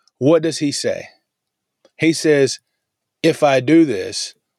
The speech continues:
I would be mocking my father and he would bring upon me a curse."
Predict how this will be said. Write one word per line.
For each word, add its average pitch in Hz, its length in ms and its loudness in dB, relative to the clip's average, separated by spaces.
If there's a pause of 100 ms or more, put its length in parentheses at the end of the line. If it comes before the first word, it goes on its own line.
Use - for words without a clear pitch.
(140)
I 135 60 0
would 135 160 2
be 123 140 -2
mocking 151 440 -2
my 147 140 0
father 117 500 0
and 110 160 -8
he 127 120 0
would 113 240 0
bring 127 200 -2
upon 120 300 -6
me 110 120 -8
a 98 100 -12
curse." - 500 -14